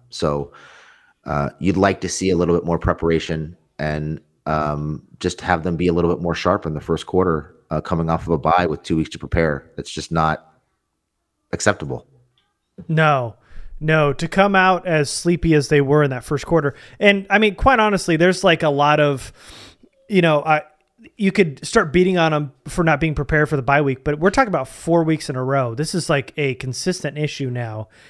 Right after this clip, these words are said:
Speaker 2: And, um, I, I just don't know what, whatever they're doing isn't working. They've gotta either get the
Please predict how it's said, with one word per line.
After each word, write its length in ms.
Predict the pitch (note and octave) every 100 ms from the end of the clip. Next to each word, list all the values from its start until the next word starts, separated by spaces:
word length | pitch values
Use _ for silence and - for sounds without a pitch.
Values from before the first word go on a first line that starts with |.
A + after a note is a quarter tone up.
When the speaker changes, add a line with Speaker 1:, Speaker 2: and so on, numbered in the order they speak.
| _ -
Speaker 2:
And, 500 | D#3 D3+ C#3 B2+ -
um, 480 | D#3+ C#3 B2+ B2 B2+ -
I, 220 | E3+ F#3+ - - _
I 160 | F3 F#3+
just 160 | G3
don't 180 | G#3+ G3
know 220 | F#3 E3+
what, 600 | D#3+ C3 C#3+ E3+ F3 C#3+
whatever 280 | E3 F#3+ B3
they're 80 | F#3+
doing 220 | D#3+ D#3
isn't 200 | C#3+ C#3
working. 380 | C3+ C3 A2 G#2 _
They've 360 | D#3+ D#3+ E3 D#3+
gotta 420 | F3+ D#3+ D3+ C3+ -
either 260 | F#3 D3+ C3
get 220 | F3+ E3+
the 280 | C#3+ B2+